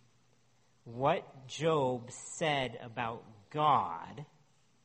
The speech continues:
was most important. Satan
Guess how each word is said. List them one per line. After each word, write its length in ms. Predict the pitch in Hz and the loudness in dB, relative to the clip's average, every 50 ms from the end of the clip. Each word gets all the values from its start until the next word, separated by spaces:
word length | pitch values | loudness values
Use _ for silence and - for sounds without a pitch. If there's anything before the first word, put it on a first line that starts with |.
| _ _ _ _ _ _ _ _ _ _ _ _ _ _ - | _ _ _ _ _ _ _ _ _ _ _ _ _ _ -16
was 200 | 127 120 120 101 | -14 -14 -12 -10
most 320 | 107 120 117 110 - - - | -8 -8 -8 -8 -10 -14 -16
important. 520 | 110 107 - 120 110 101 92 95 90 - _ - - - _ _ _ _ _ _ _ _ _ _ _ _ _ _ _ _ _ _ _ _ _ _ _ _ _ _ _ _ _ _ _ _ _ _ _ _ _ _ _ _ _ _ _ _ _ _ _ _ _ _ _ _ _ _ _ _ _ _ _ _ _ _ _ _ | -16 -16 -14 -14 -14 -14 -14 -18 -20 -20 _ -20 -20 -20 _ _ _ _ _ _ _ _ _ _ _ _ _ _ _ _ _ _ _ _ _ _ _ _ _ _ _ _ _ _ _ _ _ _ _ _ _ _ _ _ _ _ _ _ _ _ _ _ _ _ _ _ _ _ _ _ _ _ _ _ _ _ _ _
Satan 640 | - - - - - 180 196 190 - - 131 127 | -16 -14 -6 -2 0 0 0 0 -2 -6 -10 -10